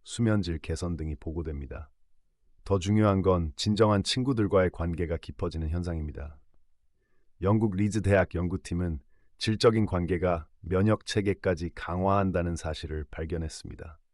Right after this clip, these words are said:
당신의 에너지는 소중하니 그 가치를 아는 사람들과 나누세요.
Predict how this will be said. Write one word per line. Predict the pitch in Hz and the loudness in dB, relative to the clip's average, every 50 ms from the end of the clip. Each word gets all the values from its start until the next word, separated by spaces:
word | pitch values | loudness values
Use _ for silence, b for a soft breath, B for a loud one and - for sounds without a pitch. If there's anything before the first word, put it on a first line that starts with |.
| _ - | _ -2
당신의 | - 107 113 110 - 123 117 110 104 98 | 0 2 2 2 4 4 4 6 6 6
에너지는 | 98 101 101 92 101 98 98 | 4 4 2 2 2 2 0
소중하니 | 90 - - 110 101 110 104 98 85 82 80 80 78 73 - - _ - | 0 0 -2 -2 -2 0 0 0 0 -2 -2 -4 -6 -8 -12 -20 _ -16
그 | - - | -12 -8
가치를 | - - 190 - - - - 92 98 92 82 | -4 -2 -2 -2 -2 -2 -4 -2 0 0 0
아는 | 78 85 87 90 90 | 0 0 0 -2 -2
사람들과 | 82 92 92 90 90 87 80 80 80 76 85 82 76 | -2 -2 -2 0 0 -2 -2 -4 -4 -4 -4 -4 -4
나누세요. | 73 73 80 82 78 - - 73 73 71 69 | -4 -4 -4 -4 -4 -6 -6 -8 -8 -8 -10